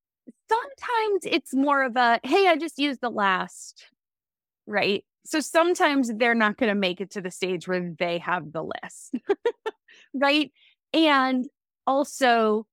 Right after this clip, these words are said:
before I go to the store, I generally tend to walk around my house and be like, "Okay, check the closet, check the bathroom. We got, okay, we got a toothpaste, we've got the deodorant. Okay,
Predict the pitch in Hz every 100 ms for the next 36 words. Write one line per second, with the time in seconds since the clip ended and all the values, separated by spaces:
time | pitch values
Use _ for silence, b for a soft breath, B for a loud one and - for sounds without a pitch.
0 | _ _ _ _ _ _ - 202 269 -
1 | 339 320 285 247 247 226 220 - 233 196
2 | 170 170 - 202 185 165 208 208 202 202
3 | - 180 180 175 170 160 160 - - -
4 | 180 _ - 185 185 - - - 190 180
5 | 170 175 339 427 - - _ _ - 339
6 | 311 - 294 277 185 - - - 330 -
7 | - 320 311 262 _ 294 277 - 277 262
8 | 240 240 _ _ _ 214 233 247 233 -
9 | 240 175 175 190 190 190 - 370 349 -
10 | 233 202 190 208 247 247 214 196 -